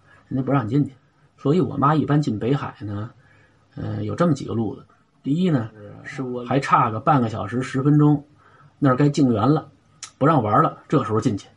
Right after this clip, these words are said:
人这时候门口售票的呢，也不盯着。而且我妈一般去北海呢，都是有目的的。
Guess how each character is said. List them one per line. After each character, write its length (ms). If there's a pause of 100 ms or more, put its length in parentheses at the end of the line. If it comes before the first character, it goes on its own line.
(440)
人 200
这 280
时 100
候 60
门 180
口 160
售 180
票 280
的 160
呢， 160
也 180
不 140
盯 200
着。 120 (480)
而 120
且 140
我 200
妈 200
一 100
般 160
去 400 (280)
北 160
海 260
呢， 140
都 200
是 120
有 100
目 220
的 160
的。 40